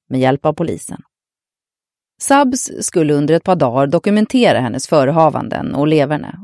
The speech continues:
och därmed ge beslutsfattarna underlag till sin utredning. Ärendet var behjärtansvärt, men varken tillräckligt intressant eller komplext för att kunna distrahera Nicky, vars hjärna varierade mellan att gå på högvarv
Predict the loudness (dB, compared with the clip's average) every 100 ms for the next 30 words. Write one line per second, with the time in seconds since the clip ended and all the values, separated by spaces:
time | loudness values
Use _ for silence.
0 | -4 2 6 6 6 2 -2 0 0 0
1 | 0 -2 -2 -6 -2 -2 0 0 0 0
2 | -2 -4 -8 -8 -6 -8 -8 -10 -8 -12
3 | _ _ _ _ _ _ _ _ _ _
4 | _ 0 4 4 4 2 2 0 4 4
5 | 2 0 -4 -2 0 -2 -4 -14 -10 -2
6 | 0 0 -2 2 4 4 2 2 2 2
7 | 0 0 2 2 0 -2 _ -6 -2 -2
8 | 0 0 0 -4 -2 0 2 0 -2 -6
9 | -2 -2 -4 -16 -16 -8 -8 -4 -4 0
10 | 0 -2 -4 -2 0 0 0 -2 -4 -8
11 | _ -16 -16 _ -20 -14 0 2 6 6
12 | 6 6 6 4 6 4 6 4 4 2
13 | 2 2 2 0 0 0 0 0 4 4
14 | 4 0 -2 -4